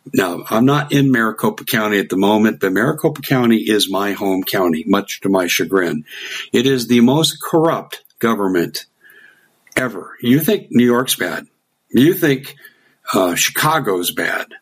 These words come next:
They're bad. But nothing is worse than Maricopa County. And people are writing me from around the country.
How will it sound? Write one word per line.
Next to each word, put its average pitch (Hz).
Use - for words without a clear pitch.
They're 311
bad. 285
But -
nothing 120
is 113
worse 98
than 90
Maricopa 90
County. 82
And 90
people 131
are 95
writing 101
me 101
from 95
around 92
the 87
country. 98